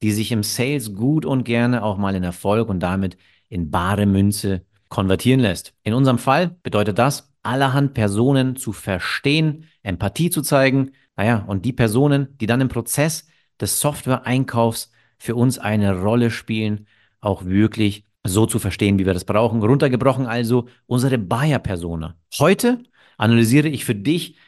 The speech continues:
die spannenden Ergebnisse des G two Buyer Behavior Reports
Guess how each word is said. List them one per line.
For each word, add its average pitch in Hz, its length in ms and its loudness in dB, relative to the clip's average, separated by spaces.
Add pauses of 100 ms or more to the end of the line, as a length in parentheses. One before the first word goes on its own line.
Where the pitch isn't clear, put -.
(160)
die 107 80 -2
spannenden 160 720 2
Ergebnisse 123 640 -2
des 107 300 -4
G 127 420 0
two 135 300 -2
Buyer 127 500 0
Behavior 107 720 2
Reports 98 480 -2